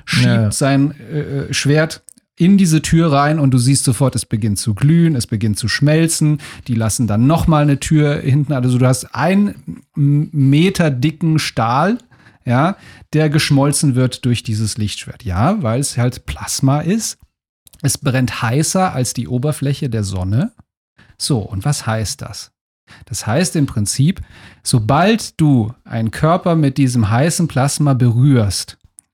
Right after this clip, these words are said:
Speaker 1: was passiert denn? Unser Körper besteht, glaub ich, zu über, äh, zu, zu einem, zu einem Großteil, also zum überwiegenden Großteil aus Wasser.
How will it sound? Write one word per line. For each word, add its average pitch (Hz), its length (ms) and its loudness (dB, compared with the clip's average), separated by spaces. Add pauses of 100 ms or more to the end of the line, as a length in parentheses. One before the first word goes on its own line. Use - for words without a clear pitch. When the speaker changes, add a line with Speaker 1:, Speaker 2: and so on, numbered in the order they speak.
Speaker 1:
was 160 160 0
passiert 151 420 0
denn? 107 160 -4
Unser 120 220 0
Körper 175 320 0
besteht, 147 380 -4
glaub 131 200 0
ich, 135 120 0
zu 131 260 -2
über, 131 880 -2
äh, 131 60 -10
zu, 123 260 -4
zu 123 140 -4
einem, 120 240 0
zu - 160 -6
einem 123 160 2
Großteil, 117 680 -2
also 104 160 -4
zum 117 180 -6
überwiegenden 139 460 -2
Großteil 139 320 -4
aus 165 240 -6
Wasser. 104 420 -6